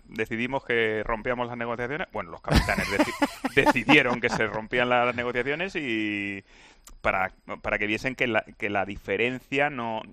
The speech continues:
Speaker 1: o sea, que no era pedir por pedir. Era, pues eso, la, las primas van muy, mucho en función de lo que estabas hablando, un poco de,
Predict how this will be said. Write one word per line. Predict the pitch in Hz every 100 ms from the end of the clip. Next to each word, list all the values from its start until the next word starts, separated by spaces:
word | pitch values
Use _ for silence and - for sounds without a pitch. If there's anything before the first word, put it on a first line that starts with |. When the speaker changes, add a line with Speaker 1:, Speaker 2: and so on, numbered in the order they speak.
| -
Speaker 1:
o |
sea, | -
que | 110
no | 113 127 131
era | 131 131 127 120 117 117 -
pedir | 120 120 123
por | 123 107
pedir. | 165 156 -
Era, | 107 95 101
pues | 107 104
eso, | 120 117 113 -
la, | 127 123
las | - 127 131
primas | - 165 165
van | 165
muy, | 160 165 160
mucho | 151 151 156
en | 143
función | 143 151 156
de | 147
lo |
que | 127
estabas | 143 131
hablando, | 107 107 104
un | 107
poco | 117 127
de, | 123 113